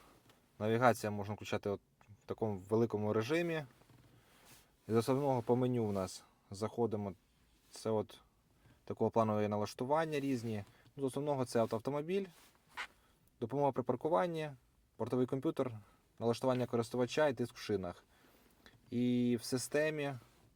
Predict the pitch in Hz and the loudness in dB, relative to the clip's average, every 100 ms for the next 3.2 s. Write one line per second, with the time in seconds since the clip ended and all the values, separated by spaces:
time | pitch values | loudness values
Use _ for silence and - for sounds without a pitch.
0 | _ _ _ _ _ _ - - _ _ | _ _ _ _ _ _ -20 -20 _ _
1 | _ _ _ _ _ _ _ _ _ - | _ _ _ _ _ _ _ _ _ -14
2 | 101 113 123 123 117 - 123 120 120 113 | -6 -2 -2 -2 -2 -2 0 4 2 2
3 | 107 - | -2 -6